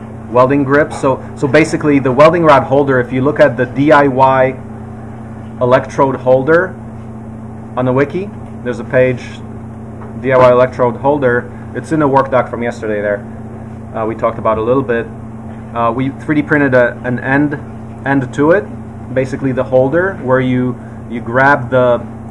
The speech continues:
the piece of E M T, the piece of the tubing.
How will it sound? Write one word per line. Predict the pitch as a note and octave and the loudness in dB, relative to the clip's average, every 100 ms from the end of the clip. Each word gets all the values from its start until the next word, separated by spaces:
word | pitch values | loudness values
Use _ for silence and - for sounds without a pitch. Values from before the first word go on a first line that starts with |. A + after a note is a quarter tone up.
| - | -12
the | |
piece | - C#3 - | -8 -6 -2
of | C#3 B2 A2 - - - - - - - - - - - | -2 -2 -4 -12 -14 -14 -14 -14 -14 -14 -14 -14 -16 -4
E | C#3+ | -2
M | C#3 B2 | 0 -2
T, | - D#3 C3+ C3+ - - - - - - - - - | 0 0 0 -4 -12 -14 -14 -14 -14 -14 -14 -12 -12
the | |
piece | A#2+ C#3 C#3+ | -6 -4 -2
of | |
the | B2 | -4
tubing. | A2+ D3+ C3 B2+ B2+ B2 | -2 -2 0 0 -2 -6